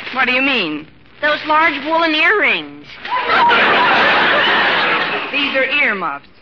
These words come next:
Speaker 1: Cold lobes. Open your door.
Speaker 2: Yes, ma'am.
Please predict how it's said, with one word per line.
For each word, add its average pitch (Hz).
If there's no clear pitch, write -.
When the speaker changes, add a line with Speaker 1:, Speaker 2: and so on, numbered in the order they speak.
Speaker 1:
Cold 247
lobes. 156
Open 208
your 202
door. 143
Speaker 2:
Yes, 277
ma'am. 202